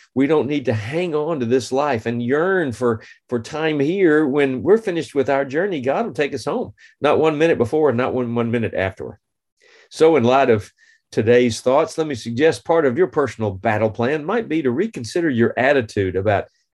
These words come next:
death and eternity. You know, the death rate is a hundred percent, right? We all die. No one gets out of this thing alive. Make sure you're prepared for eternity, because you will meet your maker. Maybe you could pray like this:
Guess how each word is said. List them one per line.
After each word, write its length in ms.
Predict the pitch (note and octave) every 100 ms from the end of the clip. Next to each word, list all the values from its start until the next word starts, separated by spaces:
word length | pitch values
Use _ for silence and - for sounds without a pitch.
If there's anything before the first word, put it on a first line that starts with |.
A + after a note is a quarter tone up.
| G2+
death 460 | A2 C3 G2 F2+ -
and 140 | G2+
eternity. 680 | G2+ - C3+ B2 G2 G2 F2+ - _
You 100 | D#3
know, 100 | G3+
the 100 | C#3+
death 300 | C3+ G3 G3
rate 220 | F3 F#3
is 100 | B2+
a 60 | B2
hundred 220 | E3 E3+
percent, 400 | A#2+ A2 F#3+ A2 -
right? 240 | B2+ F#3 - _
We 160 | - C#3+
all 460 | C#3+ F#3+ C3 A#2 - - _ _ -
die. 460 | D#3 F3 G#2+ A#2+ A#2
No 200 | C3+ G#3+
one 260 | C3 A#2+
gets 180 | A#2 A2
out 160 | A#2 A2
of 80 |
this 320 | G#2 G#2+ - -
thing 180 | C3+ A#2
alive. 520 | G#2 B2 E3 - - - - - -
Make 180 | C#3 -
sure 220 | - C3+
you're 180 | A#2+ A2
prepared 840 | - G#2 - A3 C4 E3 F#2+ G2 _ _
for 180 | - E2+
eternity, 440 | F#2 - F#2 F2+ G#2+
because 360 | G2+ A#2 G#2+
you 100 | A2+
will 480 | G2+ C#3+ B2 E2+ - _ _ _
meet 320 | G#2+ A2+ A2 _ _
your 120 | G2+
maker. 440 | G2+ G2 G2 - _ _ _ _ - _ -
Maybe 240 | D3 C#3
you 80 | A2+
could 160 | A2
pray 160 | C3 B2+
like 200 | A#2+ A2+
this: 300 | B2 A2 -